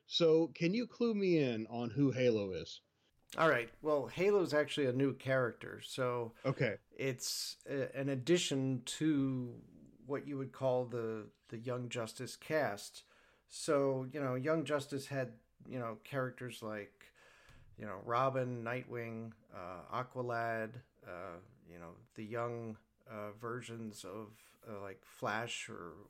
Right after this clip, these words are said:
Speaker 2: or Green Arrow or, you know, all those types of things.
Speaker 1: Mm-hmm.
Speaker 2: So you take all those characters and, and then season three comes along and they're adding some new characters, and one of 'em was the,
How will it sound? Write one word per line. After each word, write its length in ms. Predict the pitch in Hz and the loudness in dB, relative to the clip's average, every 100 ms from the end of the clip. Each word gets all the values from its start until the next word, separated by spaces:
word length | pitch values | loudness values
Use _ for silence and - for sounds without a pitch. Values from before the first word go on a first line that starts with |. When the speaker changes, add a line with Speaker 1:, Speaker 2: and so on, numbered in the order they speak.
| - | -16
Speaker 2:
or 200 | 78 76 | -14 -14
Green 280 | - 117 120 | -8 -6 -4
Arrow 460 | 120 113 113 117 113 | -2 0 -2 -4 -6
or, 400 | 117 85 85 - _ _ | -6 -8 -12 -16 _ _
you 80 | - | -6
know, 120 | 127 | -2
all 200 | 120 139 | 2 2
those 240 | 143 127 117 | 4 0 -2
types 280 | 123 104 - | -6 -6 -8
of 80 | |
things. 280 | - 104 104 - _ - | -8 -8 -8 -14 _ -6
Speaker 1:
Mm-hmm. 280 | 127 117 123 - _ - | -4 -2 -6 -8 _ -14
Speaker 2:
So 140 | - | -4
you 140 | 151 139 | -2 -2
take 320 | 131 170 160 | 0 0 2
all 180 | 156 175 | 2 4
those 220 | 185 151 | 2 0
characters 600 | - 151 143 139 120 110 | 0 2 2 -2 -6 -6
and, 400 | 95 120 117 117 - _ | -8 -8 -8 -10 -14 _
and 160 | 127 127 | -6 -4
then 280 | 127 127 120 | -4 -4 -8
season 420 | - 180 165 151 | -4 -4 -2 -4
three 260 | 123 170 202 | 0 -2 0
comes 320 | 175 135 113 | 0 0 0
along 500 | 113 110 104 110 110 123 | -2 -2 -2 -6 -8 -10
and 360 | 123 120 117 - - - | -8 -8 -10 -14 -20 -6
they're 180 | 131 113 | -2 2
adding 340 | 143 180 165 | 4 4 4
some 260 | 127 - 123 | 0 -4 0
new 160 | 151 | 0
characters, 840 | 165 127 107 104 - 104 107 113 117 | 0 -2 -2 -2 -8 -6 -6 -6 -8
and 240 | 110 110 | -8 -8
one 200 | 117 139 | -4 0
of 140 | 156 131 | 0 0
'em 240 | 131 120 | -2 -4
was 320 | 117 117 - - | -6 -8 -12 -10
the, 220 | 117 110 | -6 -6